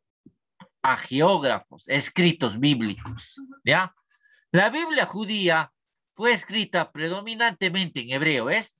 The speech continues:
En hebreo, pero tiene algunas pequeñas partes que fueron escritas en arameo.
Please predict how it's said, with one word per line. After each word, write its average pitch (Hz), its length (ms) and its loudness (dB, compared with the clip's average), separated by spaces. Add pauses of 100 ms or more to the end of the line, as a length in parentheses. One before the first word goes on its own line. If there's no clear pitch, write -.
(160)
En 113 140 -14
hebreo, 127 520 0 (340)
pero 139 260 -4
tiene 277 280 0
algunas 240 440 0
pequeñas 226 540 -2
partes 220 600 -6 (320)
que 95 180 -6
fueron 160 400 4
escritas 226 600 0
en 131 140 -8
arameo. 127 720 -2